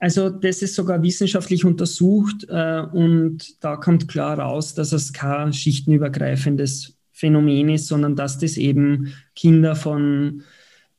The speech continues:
von guten Häusern, äh, aus guten Häusern sind. Äh, die Leute, mit denen ich geredet hab, das waren lauter junge Leute, wo ich mir gedacht hab, „Boah, die sind wahrscheinlich in zehn Jahren meine Chefinnen und Chefs“,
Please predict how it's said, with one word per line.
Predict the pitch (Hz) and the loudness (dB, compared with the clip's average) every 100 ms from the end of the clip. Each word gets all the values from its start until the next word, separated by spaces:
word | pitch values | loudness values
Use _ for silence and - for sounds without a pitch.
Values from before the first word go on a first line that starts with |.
| _ - - | _ -20 -18
von | - 156 156 156 139 | -2 2 4 2 -2
guten | - 175 175 165 | 2 4 6 4
Häusern, | 139 131 143 156 170 160 160 160 160 | 4 0 -4 -4 -2 0 0 0 -2
äh, | 165 151 - | -4 -6 -6
aus | 156 151 | -6 -2
guten | 175 175 160 139 | -2 2 4 4
Häusern | 135 135 160 | 0 0 0
sind. | 160 156 165 165 | 0 2 4 4
Äh, | 156 147 147 | 0 -4 0
die | 160 | 0
Leute, | 135 135 160 | 0 -2 -2
mit | 160 | 0
denen | 156 151 151 | 0 0 2
ich | 156 139 | 0 0
geredet | 139 143 147 | 0 0 0
hab, | 147 143 | -4 -4
das | 143 135 | -6 -4
waren | 143 143 | -2 0
lauter | 139 131 135 147 143 143 143 143 135 139 _ _ - - _ - | 0 -2 -4 -4 -4 -4 -4 -6 -6 -10 _ _ -20 -20 _ -2
junge | 151 135 160 165 | 2 4 4 4
Leute, | 160 135 135 139 | 0 0 -2 -2
wo | 147 | -2
ich | 147 | -2
mir | 147 | -2
gedacht | 143 135 135 | -4 -6 -6
hab, | 135 | -6
„Boah, | 135 131 | -6 -4
die | 139 147 | -2 -2
sind | 143 156 147 | 0 0 2
wahrscheinlich | 147 143 143 139 | 0 -2 -2 0
in | 151 | -2
zehn | - 139 143 | 0 2 2
Jahren | 139 139 147 | 2 -2 -2
meine | 143 147 147 147 | -2 -4 -4 -6
Chefinnen | 139 - 139 135 151 147 | -8 -6 -4 0 2 2
und | 147 147 | 2 0
Chefs“, | - 139 - - | -4 -6 -8 -16